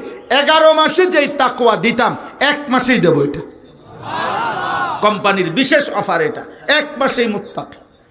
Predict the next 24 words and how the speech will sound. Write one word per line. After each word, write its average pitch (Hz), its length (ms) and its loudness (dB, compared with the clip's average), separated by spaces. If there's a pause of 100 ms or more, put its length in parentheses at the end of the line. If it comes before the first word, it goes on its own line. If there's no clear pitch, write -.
(100)
এক 285 260 0
মাসেই 262 300 2
জান্নাতি, 147 500 0 (540)
এক 285 280 2
মাসেই 311 360 2
জান্নাতি। 175 540 -2
সুবহানাল্লাহ। 131 760 -4 (760)
অতএব 233 400 2 (540)
আপনাদের 208 440 0
কাছে - 240 -4
অনুরোধ, 294 480 4 (320)
আমরা 170 240 0
এই 165 80 2
দোয়ার 180 340 2 (120)
পূর্ব 208 240 -2
মুহূর্তে, 185 500 -4 (380)
এই 285 160 4
পাঁচ 285 300 2
সাত - 320 -4
মিনিট 240 340 -2
পূর্বে 196 320 -4 (340)
আবারও 339 460 6 (460)
আপনাদের 180 400 -2
সমস্ত 302 560 -2